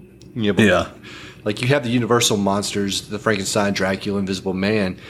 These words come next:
Speaker 1: Then you shoot forward twenty years, and now you have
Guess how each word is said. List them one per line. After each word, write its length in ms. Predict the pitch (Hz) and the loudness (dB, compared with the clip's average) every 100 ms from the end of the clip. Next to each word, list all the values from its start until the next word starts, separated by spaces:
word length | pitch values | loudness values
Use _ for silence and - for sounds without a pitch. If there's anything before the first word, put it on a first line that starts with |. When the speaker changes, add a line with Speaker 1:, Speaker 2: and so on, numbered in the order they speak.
| - - - - - - - - 110 98 | -18 -20 -20 -20 -20 -20 -20 -18 -16 -6
Speaker 1:
Then 240 | 107 147 147 | 2 2 2
you 80 | 123 | -2
shoot 200 | 147 123 | 0 -2
forward 260 | - 135 127 | 0 2 2
twenty 240 | 127 113 | 0 -2
years, 320 | 101 95 95 | 0 -2 -2
and 120 | 98 98 | -2 0
now 80 | 101 | 0
you 180 | 101 | 0
have 300 | 101 95 87 | 2 0 -2